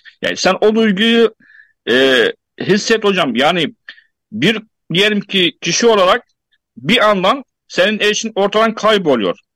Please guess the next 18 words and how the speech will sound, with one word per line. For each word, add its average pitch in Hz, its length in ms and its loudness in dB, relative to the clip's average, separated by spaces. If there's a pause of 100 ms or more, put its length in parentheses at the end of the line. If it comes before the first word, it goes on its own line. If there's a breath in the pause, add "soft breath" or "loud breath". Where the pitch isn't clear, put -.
(560)
Gidiyorsun 202 340 2
soruyorsun, 226 580 2 (180)
kimse 220 240 -2
sana 226 220 2
bilgi 214 220 0
vermiyor. 214 280 2
Hastanelere, 202 760 0
polis 196 360 -4
merkezlerine, 202 680 0
göç 190 280 -2
müdürlüğüne. 202 560 0 (380 loud breath)
Yani 143 220 0
o 196 220 2
şuuru 233 340 2
yaşamaya 214 560 0
biz 202 120 -6
kimse 208 280 -2
istemezdik. 196 560 0